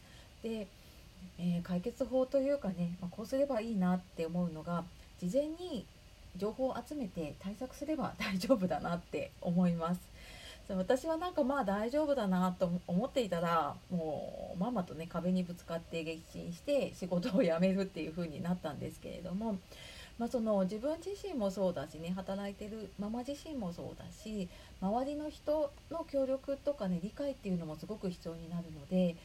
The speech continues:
そこも含めて準備が必要だなと思っています。で、じゃあ具体的にね、あの、何をやっていけばいいかっていうと、まあ、三つほどあって、まあ、働き方を考えることと、周りとの連携を考えること、あと、こ-、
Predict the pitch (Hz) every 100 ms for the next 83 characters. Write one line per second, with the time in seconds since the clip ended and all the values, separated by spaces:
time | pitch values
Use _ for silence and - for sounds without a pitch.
0 | - - - 226 269 277 330 349 339 190
1 | 143 180 185 170 - - - 160 156 151
2 | 208 240 - - 160 170 - - - 170
3 | 196 196 - - - - - - - 247
4 | 247 208 180 170 240 277 320 320 330 320
5 | 339 339 - 214 208 208 247 202 175 170
6 | 165 170 170 160 151 147 147 147 - 151
7 | 151 156 226 233 185 - - - 180 175
8 | 175 202 233 247 269 - - 151 - -
9 | - 175 185 226 294 - 330 330 320 320
10 | 311 302 311 311 202 151 - 147 - -
11 | - 302 - 202 208 226 254 285 214 170
12 | 165 160 160 160 165 180 170 156 160 151
13 | 113 - - 180 285 - - - 226 -
14 | 170 160